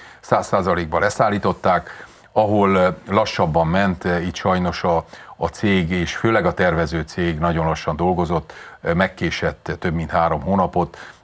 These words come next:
és így nem sikerült a terminált, befejezni, mert normális körülmények közt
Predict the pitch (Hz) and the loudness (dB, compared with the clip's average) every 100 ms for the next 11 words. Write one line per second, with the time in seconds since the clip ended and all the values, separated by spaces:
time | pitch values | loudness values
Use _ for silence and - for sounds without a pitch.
0 | - - - - 95 85 95 85 - - | -6 -4 -2 0 2 2 0 0 -2 -12
1 | - - 92 101 - 85 85 85 - 78 | -18 -6 -2 0 -2 -2 0 0 -2 0
2 | 87 80 82 82 80 - 87 80 - 95 | 0 2 2 2 0 -4 -6 -6 -8 -10
3 | 87 85 87 78 95 87 98 87 85 95 | -6 -6 -8 -6 -4 -2 0 0 0 -2
4 | 90 85 - 73 92 90 87 85 - 82 | 0 -2 -4 -6 -2 0 2 0 -4 -4
5 | 80 82 78 - 90 - 92 | -2 -4 -4 -4 -6 -4 -6